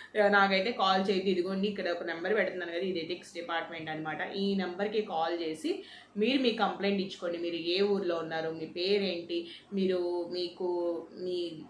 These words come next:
ఎవరైతే మిమ్మల్ని అలా విసిగిస్తున్నారో ఆ వెల్‌నెస్ కోచ్ నేమ్, అట్లా everything మీరు ఆ డీటెయిల్స్ అన్నీ వాళ్ళకి ఇచ్చేయండి. వాళ్ళు ఏదో చేసుకుంటారు, లేదా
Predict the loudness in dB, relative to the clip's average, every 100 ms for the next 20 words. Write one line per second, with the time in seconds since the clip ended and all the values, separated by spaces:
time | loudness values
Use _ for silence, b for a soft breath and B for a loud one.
0 | -6 -2 0 4 4 4 2 2 0 0
1 | 0 2 0 -2 -4 -4 -4 -4 -2 -2
2 | -2 -4 -4 -6 -6 -6 -6 -8 -6 -6
3 | -4 -4 -2 -2 -2 4 4 4 2 2
4 | 0 0 0 0 0 0 0 -2 -2 -8
5 | -10 -8 -6 -2 0 0 0 0 0 -2
6 | -6 -10 -6 -4 -2 0 4 6 6 4